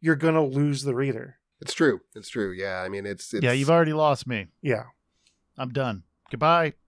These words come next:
Speaker 3: I'm going to the furnace.
Speaker 1: <laughs> And, like, even, like, if you're writing an essay,
Speaker 3: <laughs>
Speaker 1: even, you know, like,
Speaker 3: Yes.
Speaker 1: varying the length of your sentences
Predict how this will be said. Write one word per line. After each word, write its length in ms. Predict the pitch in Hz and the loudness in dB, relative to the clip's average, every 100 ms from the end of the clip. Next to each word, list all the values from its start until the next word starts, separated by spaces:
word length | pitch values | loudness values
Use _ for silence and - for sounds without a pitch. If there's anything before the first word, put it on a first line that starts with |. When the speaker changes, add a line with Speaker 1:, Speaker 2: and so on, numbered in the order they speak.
| - | -14
Speaker 3:
I'm 80 | 127 | -2
going 200 | 143 147 | 0 0
to 80 | |
the 100 | 156 | -2
furnace. 480 | - 117 98 95 - _ | -2 -2 -4 -8 -14 _
Speaker 1:
<laughs> 40 | |
And, 120 | 190 | 2
like, 140 | 226 220 | 2 2
even, 160 | 277 | 2
like, 120 | 294 233 | 2 0
if 140 | - | 0
you're 100 | 226 | 0
writing 340 | 180 202 226 | 2 2 2
an 140 | 202 180 | -2 -2
essay, 560 | 139 156 - 113 - - - - | 0 -2 -2 -4 -6 -8 -10 -10
Speaker 3:
<laughs> 240 | - - | -8 -6
Speaker 1:
even, 280 | 131 117 120 | -4 -4 -4
you 140 | 123 | -6
know, 100 | 123 | -2
like, 200 | - 123 _ - | -2 -4 _ -10
Speaker 3:
Yes. 160 | - - | -8 -8
Speaker 1:
varying 720 | 127 156 170 208 196 190 185 | 2 4 6 6 4 4 2
the 100 | 156 | 0
length 460 | 156 135 139 143 143 | -2 0 -2 -2 0
of 160 | 160 127 | -2 -2
your 160 | 120 | -10
sentences 960 | - 143 139 131 120 120 107 123 - | -6 -8 -8 -10 -12 -14 -14 -16 -18